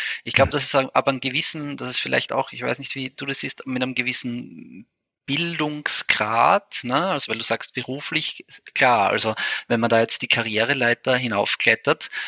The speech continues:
Speaker 1: dann wird das irgendwann mal, dann ist das irgendwann mal mehr gefragt. Und ich würde mal sagen, ab einem, vielleicht hat es auch was mit dem Bildungsstandard zu tun, obwohl jetzt natürlich das nicht heißen soll, dass alle Gebildeten höflich sind, das kann man überhaupt nicht sagen.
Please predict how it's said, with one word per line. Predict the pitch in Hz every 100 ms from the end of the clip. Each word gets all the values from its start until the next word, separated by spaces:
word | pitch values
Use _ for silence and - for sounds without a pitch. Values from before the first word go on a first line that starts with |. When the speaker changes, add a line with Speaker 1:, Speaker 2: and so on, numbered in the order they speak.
| - -
Speaker 1:
dann | 123 113
wird | 127 - -
das | 131 -
irgendwann | 139 139 135 120 127
mal, | 123
dann | 123 123
ist | 131 -
das | -
irgendwann | 135 135 123 117
mal | 123 123
mehr | 117 107 117
gefragt. | 123 123 - - 98 98 110 - - 110
Und | 107
ich | -
würde | 110 113
mal | 110
sagen, | 107 110
ab | - -
einem, | 117 110
vielleicht | 110 - - - -
hat | - -
es | - -
auch | 110 -
was | 123 -
mit | 117
dem | 113
Bildungsstandard | 117 135 135 - - 147 127 -
zu | 131
tun, | 123
obwohl | - - 117
jetzt | 117 -
natürlich | 117 117 110
das | - 110 127
nicht | 135 -
heißen | - - 120
soll, | 117 117 - - - -
dass | 110
alle | - 101 117
Gebildeten | - - 120 127 107 107
höflich | 113 - 131 -
sind, | 135 151
das | -
kann | -
man | 110
überhaupt | 107 113 -
nicht | 127 -
sagen. | 120 120